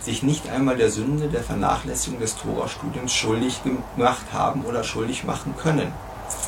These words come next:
Eine Sünde, die sehr schwer zu vermeiden ist und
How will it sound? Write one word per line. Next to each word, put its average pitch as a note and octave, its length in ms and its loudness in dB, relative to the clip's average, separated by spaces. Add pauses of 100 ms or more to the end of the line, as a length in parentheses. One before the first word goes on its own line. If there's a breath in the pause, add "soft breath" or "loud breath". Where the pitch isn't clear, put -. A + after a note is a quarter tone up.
(1080 loud breath)
Eine B2+ 180 6
Sünde, C3+ 460 6
die G2+ 380 0
sehr D3 360 4
schwer C3+ 480 4
zu - 120 -2
vermeiden - 640 -2
ist - 300 -4
und F3+ 260 2